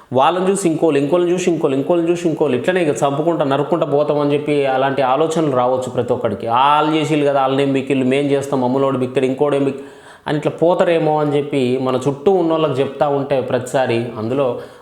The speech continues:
వాళ్ళ ఎవడు, ఎవడు పుట్టుకతోడు ఎవడు,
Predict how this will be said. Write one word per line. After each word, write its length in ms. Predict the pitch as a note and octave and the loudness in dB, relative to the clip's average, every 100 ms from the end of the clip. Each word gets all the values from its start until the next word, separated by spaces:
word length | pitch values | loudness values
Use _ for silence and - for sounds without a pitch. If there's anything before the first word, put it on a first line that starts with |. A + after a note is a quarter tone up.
| - | -2
వాళ్ళ 260 | A2+ A2 A2 - - - - | 0 0 -2 -6 -10 -12 -12
ఎవడు, 320 | G2+ A#2 C3+ | -4 -2 0
ఎవడు 640 | C3 G#2+ G#2 C#3+ D#3 D#3 D3+ - | 0 0 0 2 2 0 -4 -4
పుట్టుకతోడు 400 | C3+ C3 C#3+ C#3 | -4 -2 0 0
ఎవడు, 260 | C3 B2+ | 0 0